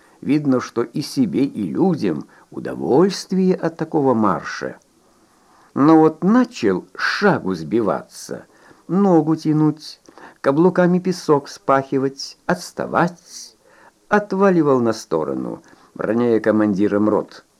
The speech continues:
"Ведите батальон на занятия", и, махнув рукой возле шапки, возвращался в расположение. Щусь ходил, как гусь. Шутили служивые: "Грязь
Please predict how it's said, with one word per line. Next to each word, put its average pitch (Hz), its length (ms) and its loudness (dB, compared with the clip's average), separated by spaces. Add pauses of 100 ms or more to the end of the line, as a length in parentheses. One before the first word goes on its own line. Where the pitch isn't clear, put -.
(560)
"Ведите 135 540 -4
батальон 120 540 2
на 113 100 2
занятия", 95 840 -2 (600)
и, 135 100 4
махнув 117 440 2
рукой 104 300 0
возле 87 420 -4
шапки, 175 840 -4 (220)
возвращался 98 840 -4
в 98 60 -2
расположение. 58 1000 -8 (1040)
Щусь - 920 -6
ходил, 120 480 -2
как 95 340 -4
гусь. - 540 -16 (380)
Шутили 202 580 -2
служивые: 71 880 -6 (320)
"Грязь 156 880 -2